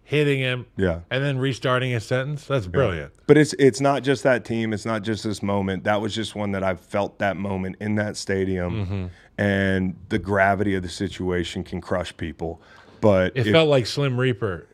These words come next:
Speaker 1: Grim Reaper game.
Speaker 2: Yeah, it did.
Speaker 1: Like, you know, moment.
Speaker 2: The Bills, the Bills are,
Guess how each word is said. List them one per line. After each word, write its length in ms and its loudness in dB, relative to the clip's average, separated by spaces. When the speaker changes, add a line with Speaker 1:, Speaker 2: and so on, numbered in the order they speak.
Speaker 1:
Grim 240 0
Reaper 320 -2
game. 340 -8
Speaker 2:
Yeah, 420 6
it 160 -2
did. 180 4
Speaker 1:
Like, 240 -2
you 100 -4
know, 220 -2
moment. 540 2
Speaker 2:
The 120 4
Bills, 380 6
the 80 -2
Bills 400 4
are, 240 0